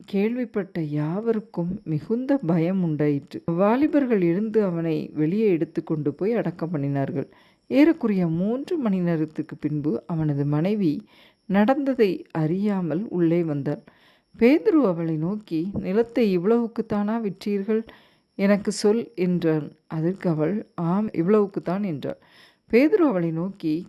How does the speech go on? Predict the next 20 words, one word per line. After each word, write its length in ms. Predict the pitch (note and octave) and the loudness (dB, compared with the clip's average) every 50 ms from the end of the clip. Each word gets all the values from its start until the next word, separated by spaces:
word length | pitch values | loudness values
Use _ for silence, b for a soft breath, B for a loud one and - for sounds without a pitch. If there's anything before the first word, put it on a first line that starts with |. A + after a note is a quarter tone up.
| - F#3 | -10 -10
"கர்த்தருடைய 560 | E3+ - - - A3+ A#3+ A#3 G#3+ A3 G#3+ G3 | -10 -10 -6 -6 -4 -2 2 2 4 4 4
ஆவியை 540 | F3+ D#3+ D#3+ D#3+ D#3+ E3+ F#3 F#3+ F#3+ G3 F#3 F#3 - | 0 0 -2 -4 -4 -4 -4 -2 -2 -2 -2 -2 -2
சோதிக்கிறதற்கு 720 | D#3+ D3+ D#3 F3 E3+ - - F3 E3+ E3 D#3 D3 - - D4 D4+ b b b b b b b b b | -4 -2 -2 -4 -6 -4 -2 0 0 0 0 -2 -6 -6 -8 -8 b b b b b b b b b
நீங்கள் 580 | - G#3 A3+ A#3 A#3 A3 A3 F#3+ F3 D#3 D3+ - - | 0 2 2 4 4 4 4 2 2 2 0 -2 -4
ஒருமனப்பட்டதென்ன? 1080 | D#3 D#3 E3 F3+ G3+ A3+ A#3 A#3 A3+ A3 G3+ F#3 - - F3 E3+ F3+ E3+ E3+ E3+ F3 D#3+ - - - | -4 -2 -2 -2 0 0 -2 -2 -2 -4 -6 -6 -4 -4 -2 -2 0 0 0 0 -2 -2 -4 -6 -6
இதோ, 260 | E3 D#3+ C#3+ F3+ A3+ | -4 0 2 2 2
உன் 240 | A#3+ A3 G3 F3 D#3+ - | 2 2 0 -2 -2 -2
புருஷனை 560 | E3+ F#3+ A3 - - - A#3 B3 G#3+ C3 - - - | -2 -4 -4 -4 -4 -4 -2 -2 -2 -4 -4 -6 -6
அடக்கம் 400 | D#3 D#3+ D#3 F#3 F3+ - A3+ G#3+ - | -4 -4 -4 -4 -6 -6 -8 -6 -2
பண்ணினவருடைய 600 | G3+ E3+ E3+ E3 D#3+ D#3 D3+ C#3 C#3 B2+ D3 C#3+ C#3 - | 0 0 2 2 2 2 2 0 0 0 0 0 0 -2
கால்கள் 640 | - - F3 E3 E3 F3 G3 F#3+ G3 D3 C3 - G#3+ b b b b b b b b b b | -4 -4 -2 0 0 0 0 0 0 0 0 -2 -6 b b b b b b b b b b
வாசல் 520 | - E3 F#3 G#3+ A#3+ - - - E4 D4+ - | 0 2 4 4 2 0 0 0 0 0 2
படியிலே 380 | - A#3 F3 F3+ E3+ - F3+ A3 | 0 0 2 2 0 0 0 -2
வந்திருக்கிறது. 680 | A#3 A3+ F3+ D#3+ D#3 D3 D3 - D3 D3+ D3 - - _ _ - | -2 -2 -2 -2 -2 -2 -4 -4 -4 -4 -4 -4 -10 _ _ -6
உன்னையும் 540 | F#3 F#3 F#3+ A3 A#3 A#3+ B3 B3+ A#3+ A3+ | -2 0 0 2 2 2 0 0 0 0
வெளியே 560 | F3+ D#3 E3 E3 E3+ F3+ F#3 F#3+ G3 A3+ A3+ - - _ _ _ _ _ - | 2 2 2 2 2 2 2 2 2 2 0 -2 -4 _ _ _ _ _ -8
கொண்டு 320 | - E3+ E3 D#3 E3 D#3+ - | -4 -4 -2 -2 -2 -2 0
போவார்கள்" 520 | D#3 D#3 D3 D3 D3+ D3 D3+ D3 F#3 G3+ | 0 0 2 0 0 -2 -2 -2 -4 -2
என்றான். 360 | G#3+ F#3 D#3+ C#3 A#2 C3+ C3+ F3+ b b b b b b b b b | -2 -2 -2 -2 -2 -4 -6 -6 b b b b b b b b b
உடனே 600 | - E3+ E3+ G#3+ A3+ A3+ G#3+ F3+ F#3 G#3 G#3 - | -2 2 2 4 4 2 0 -2 -2 -4 -6 -8